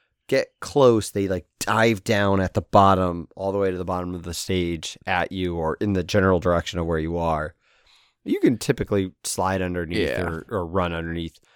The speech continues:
Speaker 1: There's a few that you might jump over. Um,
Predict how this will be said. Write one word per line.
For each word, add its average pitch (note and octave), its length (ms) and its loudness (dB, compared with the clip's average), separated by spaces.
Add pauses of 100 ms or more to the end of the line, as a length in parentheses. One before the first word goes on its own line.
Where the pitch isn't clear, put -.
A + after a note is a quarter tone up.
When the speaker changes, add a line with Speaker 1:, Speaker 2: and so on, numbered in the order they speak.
(180)
Speaker 1:
There's A2+ 200 0
a A#2+ 40 -2
few A2 300 0
that G2 240 0 (420)
you G2 160 -6
might F#2 260 -2
jump F2 360 -4
over. G#2+ 460 0 (480)
Um, E2 500 -10